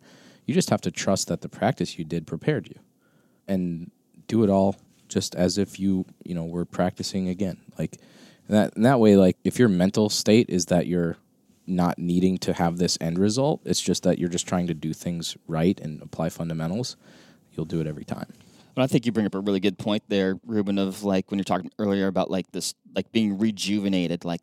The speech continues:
Speaker 2: "Oh, man, I'm ready to get back into it. I'm excited about it." Like, you're mentally invested in it again, right? Like, you're ready, you're stoked, you're excited, you can't wait, you're looking forward to that match. If you're burnt out,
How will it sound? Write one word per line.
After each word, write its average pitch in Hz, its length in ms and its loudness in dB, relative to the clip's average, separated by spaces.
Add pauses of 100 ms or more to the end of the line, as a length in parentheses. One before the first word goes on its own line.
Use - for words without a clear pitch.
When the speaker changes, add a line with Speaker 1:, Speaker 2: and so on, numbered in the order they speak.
Speaker 2:
"Oh, 139 200 2
man, 113 200 2
I'm 101 140 -2
ready 113 220 2
to 101 40 -4
get 104 160 -2
back 95 300 -4
into 101 280 0
it. - 100 -4 (120)
I'm 98 120 -2
excited 104 560 0
about 95 320 0
it." 101 120 -4 (460)
Like, 117 260 2 (280)
you're 160 160 6
mentally 156 400 6
invested 101 480 2
in 69 120 -4
it 65 180 -10 (140)
again, 80 540 -6
right? 95 240 0
Like, 98 200 -4
you're 117 120 2
ready, 104 480 2 (240)
you're 95 100 -4
stoked, 107 600 2
you're 95 100 2
excited, 95 500 0
you 92 60 -8
can't 92 320 -4
wait, 98 380 -2 (100)
you're 104 140 -4
looking 101 280 -8
forward 98 420 -2
to 110 80 -6
that 92 180 0
match. 95 480 -4 (580)
If - 140 -14
you're 180 80 -2
burnt 107 260 0
out, 127 320 -2